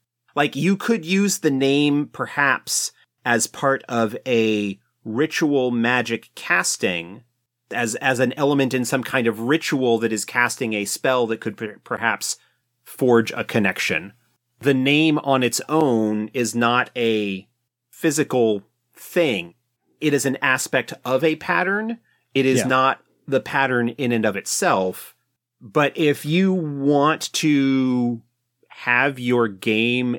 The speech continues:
Speaker 1: explore names versus true names, then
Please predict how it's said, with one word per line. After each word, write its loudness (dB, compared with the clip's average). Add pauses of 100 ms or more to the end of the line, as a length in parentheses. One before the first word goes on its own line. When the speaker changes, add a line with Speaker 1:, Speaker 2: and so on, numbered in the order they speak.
Speaker 1:
explore 0 (420)
names 0
versus -2
true -4
names, -2 (380)
then 0